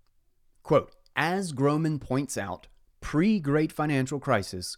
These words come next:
foreigners owned around sixty percent of U S debt. Today, their holdings are down below forty percent.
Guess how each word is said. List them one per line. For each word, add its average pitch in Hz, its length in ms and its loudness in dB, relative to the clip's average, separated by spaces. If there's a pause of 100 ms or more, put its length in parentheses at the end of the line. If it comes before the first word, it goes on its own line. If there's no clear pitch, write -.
(140)
foreigners 165 560 2
owned 123 500 0
around 113 340 -2
sixty - 540 -2
percent - 560 -4
of 104 160 -8
U 107 180 -4
S 98 200 -6
debt. 90 300 -8 (680)
Today, 156 480 2
their 123 220 2
holdings 151 460 0
are 120 120 2
down 135 340 0
below 123 420 0
forty 143 440 -2
percent. 90 500 -10